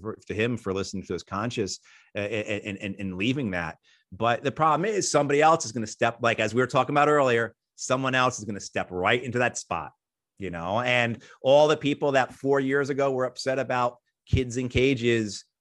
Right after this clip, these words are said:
I don't really see that coming across my Facebook, uh, thing anymore. I don't really see the demonstrations being planned, and, uh, you know, not with the fervor that it was three or four years ago.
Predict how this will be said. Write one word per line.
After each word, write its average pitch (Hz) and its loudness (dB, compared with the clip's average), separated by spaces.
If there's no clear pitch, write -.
I 123 0
don't 143 2
really 139 2
see 139 -4
that 127 0
coming 127 -6
across 123 0
my 117 -4
Facebook, 123 -2
uh, 104 -2
thing 104 -4
anymore. 101 -2
I 98 4
don't 113 2
really 123 2
see 120 -6
the 117 0
demonstrations 117 -2
being 104 -4
planned, 107 -2
and, 98 -6
uh, 95 -2
you 113 -4
know, 104 -2
not 117 2
with 131 -2
the 127 -2
fervor 139 2
that 123 4
it 120 -2
was 120 0
three 131 -4
or 120 -2
four 123 -4
years 123 2
ago. 104 -2